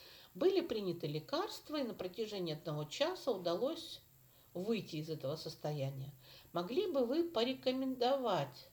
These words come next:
а, прокомментировать, прошу прощения, такой случай, и что мне нужно предпринимать для неповторения такой ситуации? Также был случай, что после принятия сеанса я почувствовал дополнительное нервное напряжение.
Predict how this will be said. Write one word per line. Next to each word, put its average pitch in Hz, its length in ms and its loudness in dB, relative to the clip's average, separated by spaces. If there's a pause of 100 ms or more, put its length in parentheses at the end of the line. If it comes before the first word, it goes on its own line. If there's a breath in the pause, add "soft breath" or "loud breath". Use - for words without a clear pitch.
(120)
а, 170 140 4
прокомментировать, 233 840 0
прошу - 220 -10
прощения, 139 540 -6 (320 loud breath)
такой 269 340 4
случай, 226 720 -2 (340 loud breath)
и 220 100 -4
что 370 300 4
мне 311 160 4
нужно 269 400 0
предпринимать 190 1000 -2 (300 loud breath)
для 190 180 0
неповторения 208 800 0
такой 208 340 -6
ситуации? - 800 -4 (600 loud breath)
Также 339 300 6
был 254 220 2
случай, 170 600 -2
что - 200 -6
после 330 400 0
принятия 254 580 -2
сеанса 165 520 -2
я 151 160 -2
почувствовал 277 600 -4
дополнительное 214 760 0
нервное 185 400 -2
напряжение. 147 800 -4